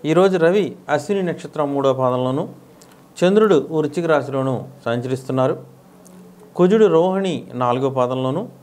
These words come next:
బుధుడు ఉత్తరాభాద్ర నాలుగో పాదంలోకి రాత్రి మూడు గంటల ఎనిమిది నిమిషాలకి ప్రవేశించి సంచరిస్తారు.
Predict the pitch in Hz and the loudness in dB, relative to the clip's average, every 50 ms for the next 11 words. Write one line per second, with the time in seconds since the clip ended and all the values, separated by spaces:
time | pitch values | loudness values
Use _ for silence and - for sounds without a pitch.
0 | _ _ - 127 127 147 160 208 208 190 156 131 143 - - - - - - - | _ _ -6 -2 0 2 2 2 4 4 2 2 0 -4 -12 -20 -20 -20 -20 -20
1 | _ _ - 131 147 151 - 220 226 233 214 208 208 190 180 170 160 147 147 151 | _ _ -6 -4 -4 0 2 2 4 4 4 2 0 0 0 -2 0 0 0 2
2 | 165 165 156 156 151 147 147 147 147 139 127 - 143 127 107 - - - - _ | 0 0 0 0 -2 -2 -2 -4 -4 -6 -6 -4 -4 -6 -6 -8 -12 -20 -20 _
3 | - 110 120 131 135 135 147 139 127 123 127 135 143 135 131 123 120 131 117 113 | -2 0 0 0 0 -2 -4 -6 -4 -4 -4 -2 -2 -2 -2 -4 -4 -4 -2 -2
4 | 113 117 123 123 123 120 117 120 - 113 110 110 - 143 135 123 98 - - - | -2 -2 -4 -4 -4 -6 -6 -4 -4 -4 -4 -4 -4 -4 -4 -4 -4 -8 -14 -20
5 | - - - - - 107 117 135 135 131 - 131 127 131 - 226 - - - - | -20 -20 -18 -8 -4 -2 -2 -2 -2 -4 -6 -8 -8 -6 -8 -8 -10 -12 -16 -20
6 | _ _ - - 139 120 104 107 95 92 - - - 87 80 - | _ _ -10 -6 -6 -6 -4 -6 -8 -8 -10 -10 -8 -8 -8 -10